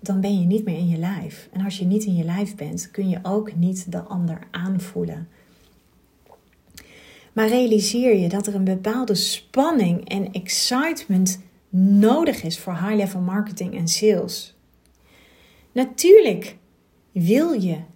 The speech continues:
meer dan aardig gevonden worden. Natuurlijk wil je respect krijgen. Maar wat je uiteindelijk wilt bereiken is dat mensen jou gewoon mega aantrekkelijk gaan vinden.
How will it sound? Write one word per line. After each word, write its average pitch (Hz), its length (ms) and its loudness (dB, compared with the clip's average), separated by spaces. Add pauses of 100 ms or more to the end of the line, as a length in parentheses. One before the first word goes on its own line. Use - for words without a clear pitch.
meer 190 400 2
dan 175 240 -6
aardig 170 300 -8
gevonden 180 420 -8
worden. 175 360 -12 (300)
Natuurlijk 240 720 0
wil 190 140 -2
je 180 140 0
respect 175 480 -6
krijgen. 175 720 -10 (920)
Maar 220 360 -2 (260)
wat 196 460 2
je - 120 -8
uiteindelijk 202 480 -4
wilt 196 240 -6
bereiken 190 560 -6
is 180 180 -4
dat 170 220 -4
mensen 196 440 0
jou 185 280 -2
gewoon 180 540 0
mega 294 440 0
aantrekkelijk 190 600 -8
gaan 170 260 -6
vinden. 170 480 -6